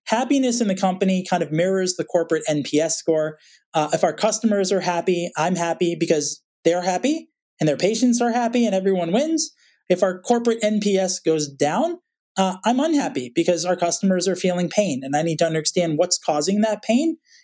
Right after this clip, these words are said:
Is it us? Is it the industry? Is it something that's changed in the regulatory environment?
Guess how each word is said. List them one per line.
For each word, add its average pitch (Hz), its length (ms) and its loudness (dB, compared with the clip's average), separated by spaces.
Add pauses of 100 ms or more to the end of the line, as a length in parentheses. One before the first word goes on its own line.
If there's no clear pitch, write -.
Is 156 120 2
it 147 160 0
us? 240 360 0
Is 135 120 -12
it 120 120 -2
the 127 120 -2
industry? 226 580 2
Is 147 140 0
it 139 80 -6
something 135 300 -2
that's 123 140 -2
changed 143 260 0
in 127 80 0
the 127 80 0
regulatory 202 560 -2
environment? 202 560 0